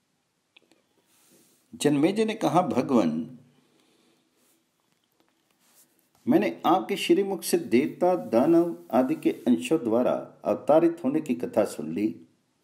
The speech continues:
अब आपकी पूर्व सूचना के अनुसार कुरुवंश का श्रवण करना चाहता हूं।"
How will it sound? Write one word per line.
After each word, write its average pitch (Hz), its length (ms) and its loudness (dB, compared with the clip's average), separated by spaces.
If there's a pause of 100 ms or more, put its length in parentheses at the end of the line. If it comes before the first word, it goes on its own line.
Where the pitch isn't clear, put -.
(1080)
अब 175 180 4
आपकी 185 260 2
पूर्व 208 280 -4
सूचना 170 420 -2
के 190 140 -4
अनुसार 165 440 2
कुरुवंश 180 720 0
का 185 160 2
श्रवण 170 380 2
करना 117 340 0
चाहता 71 400 -2
हूं।" - 220 -10